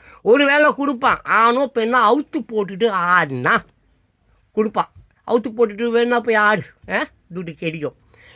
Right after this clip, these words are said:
நீ உ-, நீதி, நேர்மை, அறம், உண்மை, புத்திமோதி, அறிவு, மிகப்பெரிய சரித்திரங்கள் பற்றிலாம் நீ பேசுவ-, மா-,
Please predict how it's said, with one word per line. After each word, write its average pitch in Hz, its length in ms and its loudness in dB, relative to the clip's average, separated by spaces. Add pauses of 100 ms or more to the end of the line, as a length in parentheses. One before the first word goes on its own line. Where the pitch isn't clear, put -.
(140)
நீ 156 280 -4
உ-, 131 500 -16
நீதி, 180 840 -4
நேர்மை, 180 640 2
அறம், 175 720 -4
உண்மை, 185 640 -6 (140)
புத்திமோதி, 180 760 -6
அறிவு, 185 840 -4 (420)
மிகப்பெரிய 190 800 -2 (120)
சரித்திரங்கள் 202 720 -2
பற்றிலாம் 165 460 -6
நீ 165 120 -6
பேசுவ-, 147 840 -6
மா-, 127 240 -8